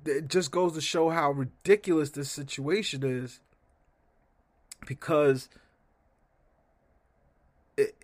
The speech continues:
it's so obvious what's wrong. And what's wrong didn't happen at the Harden trade.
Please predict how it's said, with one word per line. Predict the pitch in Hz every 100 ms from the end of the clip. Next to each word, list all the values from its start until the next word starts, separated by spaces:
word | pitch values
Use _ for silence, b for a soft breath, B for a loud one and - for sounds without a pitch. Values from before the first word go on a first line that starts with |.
| - -
it's | 156
so | - 185 -
obvious | 165 208 180 180 165
what's | 170 147
wrong. | 160 226 247 139 - _ _ _ _ _ _ _ _ _ _ _ b b b
And | 165 175
what's | 185 160
wrong | 175 220 226 151
didn't | 180 160 160
happen | 180 196 170
at | 147 135
the | 127
Harden | 156 170 139 120
trade. | 139 123